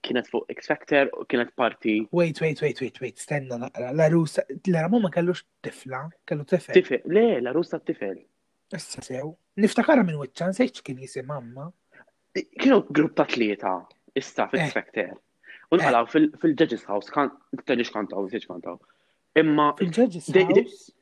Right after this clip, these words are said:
Speaker 1: they told her, they told her li she was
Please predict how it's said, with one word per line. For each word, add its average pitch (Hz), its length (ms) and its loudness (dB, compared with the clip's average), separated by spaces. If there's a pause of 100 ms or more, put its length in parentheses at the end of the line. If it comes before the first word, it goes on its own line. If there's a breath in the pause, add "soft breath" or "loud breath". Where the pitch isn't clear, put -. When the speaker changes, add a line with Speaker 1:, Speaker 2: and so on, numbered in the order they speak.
Speaker 1:
they 151 260 4
told 151 320 0
her, 147 200 -2
they 135 120 4
told 139 240 0
her 135 160 -2
li 123 420 0
she - 220 -2
was 127 420 -2